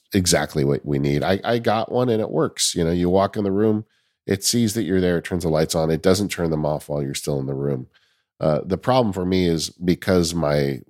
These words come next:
workplace is a studio, I have different lighting setups.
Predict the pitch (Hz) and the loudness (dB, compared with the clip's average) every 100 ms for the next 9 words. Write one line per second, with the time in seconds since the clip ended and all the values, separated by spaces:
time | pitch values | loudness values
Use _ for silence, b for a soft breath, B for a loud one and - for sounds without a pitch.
0 | _ 92 104 113 104 - _ _ - 82 | _ -6 0 0 0 -12 _ _ 2 4
1 | 73 78 - - - 202 180 85 69 69 | 4 0 0 -2 -2 0 2 2 0 -4
2 | 65 _ _ _ - 107 104 107 - 87 | -6 _ _ _ -4 -2 0 0 0 -2
3 | 76 78 87 78 65 - 95 82 67 - | 0 2 2 2 -2 0 2 2 -2 -2
4 | - - | 0 0